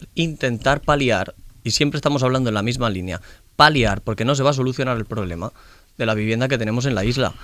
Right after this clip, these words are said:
¿Sabemos que hay un, una problemática? Sí. ¿Cómo se puede combatir? Pues desde muchos ángulos. Se puede combatir,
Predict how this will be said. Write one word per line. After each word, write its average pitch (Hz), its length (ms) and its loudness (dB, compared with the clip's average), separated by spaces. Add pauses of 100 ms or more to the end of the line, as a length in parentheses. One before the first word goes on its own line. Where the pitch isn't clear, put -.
(300)
¿Sabemos 117 460 2
que - 80 2
hay 160 60 4
un, 143 340 0
una 127 220 2
problemática? 123 640 2
Sí. 123 400 4 (260)
¿Cómo 139 200 4
se 147 80 2
puede 147 180 4
combatir? 139 460 2
Pues 98 220 -6 (200)
desde 107 200 -2
muchos 113 280 -4
ángulos. 127 380 -2
Se - 100 -12
puede 92 180 -4
combatir, 98 440 -4